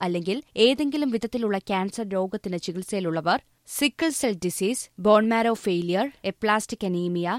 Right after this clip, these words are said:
തലാസീമിയ മേജർ എന്നിവയുള്ളവർ, പ്രൈമറി ഇമ്മ്യൂണോ ഡെഫിഷ്യൻസി രോഗങ്ങൾ, എച്ച് ഐ വി ഇൻഫെക്ഷൻ ബാധിച്ചവർ, ബുദ്ധിവൈകല്യമുള്ളവർ, മസ്കുലാർ ഡിസ്ട്രോഫി, ആസിഡ് ആക്രമണം മൂലം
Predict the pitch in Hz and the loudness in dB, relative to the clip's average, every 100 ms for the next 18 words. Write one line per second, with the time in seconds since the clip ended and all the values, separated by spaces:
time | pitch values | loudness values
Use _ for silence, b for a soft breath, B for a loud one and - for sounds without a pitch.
0 | 269 208 196 208 - 233 220 220 202 185 | -2 0 2 0 -2 -2 0 0 2 0
1 | 196 220 185 180 175 165 165 170 233 - | 0 -2 -2 -2 -2 -2 -2 -2 -2 -6
2 | - 240 240 269 294 277 220 220 220 208 | 2 6 6 4 2 2 2 2 2 0
3 | 190 208 - 202 - 185 175 165 170 175 | -2 -2 -4 -4 -4 -2 -2 -2 -2 -2
4 | 269 - 190 - 208 208 214 185 196 202 | -4 -2 -4 0 -2 -2 -2 -4 -4 -6
5 | - 185 175 175 170 - 175 185 262 _ | -4 -4 -2 -2 -2 -4 -2 -2 -2 _
6 | 185 208 185 247 233 190 208 196 180 165 | 0 0 0 -2 -2 0 -2 0 0 0
7 | 160 147 - 185 196 - 214 214 180 - | 0 -2 -4 0 0 0 0 0 -2 -4
8 | 190 - 220 294 _ - 202 226 269 233 | -6 -2 -4 -4 _ 2 4 4 2 2
9 | 220 233 226 220 208 185 185 220 | 2 0 0 2 0 0 0 -2